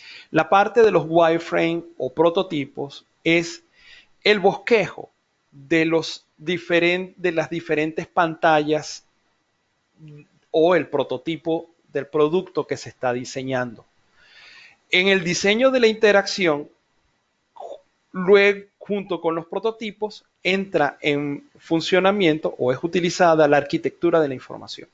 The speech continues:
¿Qué información se va a mostrar? ¿En qué parte específica de qué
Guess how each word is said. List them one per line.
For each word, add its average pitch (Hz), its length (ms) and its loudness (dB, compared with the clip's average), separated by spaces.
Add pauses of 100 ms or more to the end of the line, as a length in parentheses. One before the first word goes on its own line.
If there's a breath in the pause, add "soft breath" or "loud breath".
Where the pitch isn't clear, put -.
(680 loud breath)
¿Qué 170 200 2
información 156 840 0
se 147 140 -4
va 135 100 0
a 127 40 -4
mostrar? 120 640 -8
¿En 139 220 -4
qué 170 220 0
parte 156 540 0
específica 147 960 -4
de 135 320 -6 (100)
qué 165 440 0